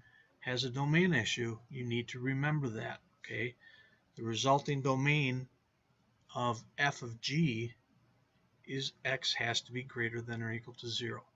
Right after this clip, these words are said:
just like it was for g of x. So keep that in mind. All right, let's try this.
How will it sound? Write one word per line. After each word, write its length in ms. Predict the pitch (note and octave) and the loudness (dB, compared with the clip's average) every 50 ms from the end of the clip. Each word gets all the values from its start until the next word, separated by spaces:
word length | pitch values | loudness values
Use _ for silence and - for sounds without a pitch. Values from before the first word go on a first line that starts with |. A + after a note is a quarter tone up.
| _ _ _ _ _ _ _ - | _ _ _ _ _ _ _ -8
just 260 | - C3+ B2+ - - | 0 2 2 2 2
like 180 | C3+ C3+ B2+ | 0 -2 -4
it 100 | D3+ B2 | -6 -6
was 240 | C3 C3 B2 A#2+ A2+ | -4 -2 -2 -2 -2
for 160 | - - B2 | -4 -6 -6
g 200 | A#2+ A#2+ B2 A#2+ | -6 -4 -2 -2
of 100 | A#2 A2 | -2 -2
x. 340 | A2 G#2+ - - - - - - _ _ _ _ _ _ _ _ _ _ _ _ _ _ _ _ _ _ _ _ _ _ _ _ _ _ _ _ _ _ _ _ _ _ _ _ _ _ _ _ _ _ _ _ _ _ _ _ | -6 -10 -12 -12 -12 -12 -12 -14 _ _ _ _ _ _ _ _ _ _ _ _ _ _ _ _ _ _ _ _ _ _ _ _ _ _ _ _ _ _ _ _ _ _ _ _ _ _ _ _ _ _ _ _ _ _ _ _
So 280 | - - - A#2+ G#2+ G2+ - | -12 -8 -6 -6 -8 -8 -10
keep 200 | - - C3 - - | -12 -14 -10 -6 -2
that 200 | C3 C3 C3 - | -2 -2 -2 -2
in 60 | B2 | -4
mind. 380 | B2 A#2+ A#2 A2+ G#2 - - - - _ _ _ _ _ _ _ _ _ _ _ _ _ _ _ _ _ _ _ _ _ _ - _ _ _ _ _ _ _ _ _ _ _ _ _ _ _ _ _ _ _ _ - | -4 -2 -2 -2 -4 -6 -10 -16 -20 _ _ _ _ _ _ _ _ _ _ _ _ _ _ _ _ _ _ _ _ _ _ -20 _ _ _ _ _ _ _ _ _ _ _ _ _ _ _ _ _ _ _ _ -16
All 140 | C3 A2+ A#2 | -8 -6 -4
right, 80 | B2+ C3+ | -4 -4
let's 160 | C3 B2 - | -6 -8 -8
try 280 | - - - C3 B2+ B2+ | -8 -6 -4 -2 -2 -2
this. 360 | B2 A#2 A2+ G#2+ - - - | -2 -4 -4 -4 -6 -6 -8